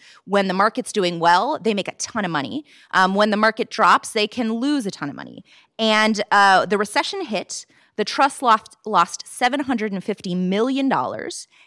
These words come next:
and it was underfunded, so there wasn't enough money to pay all of the benefits. So the participants sued, and they said, "You're recklessly, uh, investing our, uh, retirement benefits, and you should be required to account for that."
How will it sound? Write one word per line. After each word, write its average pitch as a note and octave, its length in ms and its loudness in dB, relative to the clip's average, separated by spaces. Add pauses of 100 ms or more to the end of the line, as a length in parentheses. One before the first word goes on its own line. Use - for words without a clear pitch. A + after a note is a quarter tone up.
(140)
and A3 160 4
it A3 80 4
was A3 200 0
underfunded, G#3+ 680 -2
so G#3+ 100 -8
there F#3 140 0
wasn't G3 380 0
enough F3 420 -2
money E3+ 300 -4
to D#3+ 60 -6
pay E3 220 -6
all D3+ 200 -6
of D3+ 100 -10
the D3 60 -12
benefits. - 580 -10 (380)
So C4 240 2
the C4+ 80 -2
participants A#3+ 580 -8
sued, F3+ 320 -6
and E3 100 -6
they E3 80 -6
said, D#3+ 320 0 (200)
"You're E3+ 100 -4
recklessly, B3 800 -2 (280)
uh, F3+ 180 6
investing G#3 720 0
our, D#3+ 580 4
uh, C#3 220 0
retirement C4 480 0
benefits, G3+ 640 0
and F3+ 360 -2
you F#3 220 -6
should G3 180 -8
be F#3 120 -4
required E3 680 2 (320)
to A3 200 -4
account F3 340 -6
for E3+ 120 -8
that." A2 260 -4